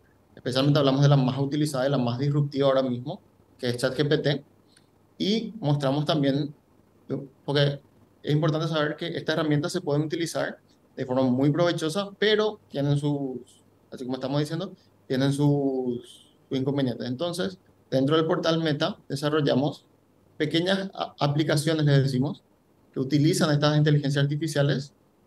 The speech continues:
em, por el, por el fondo, y lo utilizamos de una forma segura y creamos un ambiente más, digamos, orientado a lo que sería la dinámica de un docente o a la dinámica de una clase, al,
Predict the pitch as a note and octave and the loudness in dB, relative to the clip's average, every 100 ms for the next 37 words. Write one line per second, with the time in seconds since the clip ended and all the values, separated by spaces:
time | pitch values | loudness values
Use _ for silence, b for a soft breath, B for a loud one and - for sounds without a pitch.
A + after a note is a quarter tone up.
0 | _ - B2 A#2+ A2 - C3 C3 C3 C3 | _ -6 -2 -2 -4 -6 -2 0 -2 -2
1 | C3+ C3+ B2+ C#3 D#3 A3 G3 _ _ _ | 2 2 2 0 0 -2 -6 _ _ _
2 | _ _ - D3+ G3 G3 - _ _ _ | _ _ -2 0 0 -4 -10 _ _ _
3 | _ _ _ _ _ _ - C#3+ C#3+ D3+ | _ _ _ _ _ _ -8 -4 0 0
4 | C3+ C#3+ D3+ C#3 C3+ C#3 D#3 C3+ D3 F3+ | 2 4 4 4 2 2 2 2 2 0
5 | - D3 - C#3+ C3+ C#3+ D3 C#3+ C3+ B2+ | -2 -6 -2 -2 0 2 4 4 2 -2
6 | D#3 D#3 D3+ _ _ C3 B2+ C#3 C3+ A#2+ | -4 -6 -16 _ _ -4 -2 0 -2 -6
7 | - - - _ _ C3+ C3+ C#3+ D3 D3 | -12 -16 -20 _ _ -4 -2 0 4 6
8 | C#3+ C#3 C#3 D3+ D3 - _ _ _ _ | 6 4 2 2 0 -10 _ _ _ _
9 | _ _ _ B2 C#3 D3 C#3+ D3 C3 C3+ | _ _ _ -2 2 2 2 2 2 2
10 | C3 B2 B2+ B2+ C3 B2+ C3 C#3+ D#3+ D#3+ | 2 0 0 0 0 -2 -4 -2 -4 -4
11 | D3+ D3+ C#3+ B2+ B2+ B2 A#2+ B2 B2+ C3+ | -2 -2 -2 -2 -2 -2 -2 -4 -4 -2
12 | C#3+ D3 D3 D#3 D3 | -2 -2 -2 -4 -8